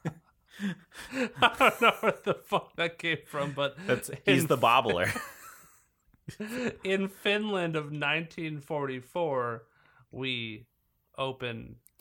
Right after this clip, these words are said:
Speaker 1: our motion picture event
Speaker 2: Hmm.
Speaker 1: on an old man striking it rich. Um,
Speaker 2: He got the gold.
Speaker 1: he got gold. He found his gold.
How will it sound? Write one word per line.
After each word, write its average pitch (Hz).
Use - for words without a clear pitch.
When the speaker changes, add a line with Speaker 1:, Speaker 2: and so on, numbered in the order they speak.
Speaker 1:
our 127
motion 127
picture 123
event 113
Speaker 2:
Hmm. 135
Speaker 1:
on 117
an 131
old 143
man 120
striking 123
it -
rich. 120
Um, 113
Speaker 2:
He -
got 92
the 98
gold. 98
Speaker 1:
he 135
got 123
gold. 120
He 127
found 139
his 123
gold. 120